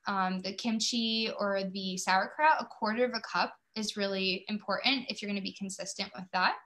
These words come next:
And then, like, eight ounces of kombucha if you can. Um, I found that I actually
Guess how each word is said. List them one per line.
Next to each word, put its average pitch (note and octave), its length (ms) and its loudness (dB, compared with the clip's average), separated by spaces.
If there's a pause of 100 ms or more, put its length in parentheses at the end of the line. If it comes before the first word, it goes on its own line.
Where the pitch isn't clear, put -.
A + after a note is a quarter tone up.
(1700)
And B3 160 6
then, A3+ 180 6
like, G#3 220 4 (120)
eight G#3+ 160 2
ounces F3+ 420 0
of F#3+ 140 -4
kombucha F3+ 560 0
if - 160 -4
you F#3+ 80 -6
can. D#3+ 320 -2 (640)
Um, F#3 560 6 (140)
I A#3+ 220 10
found A3 720 6
that G3 540 8 (1500)
I A3+ 180 8
actually B3+ 720 6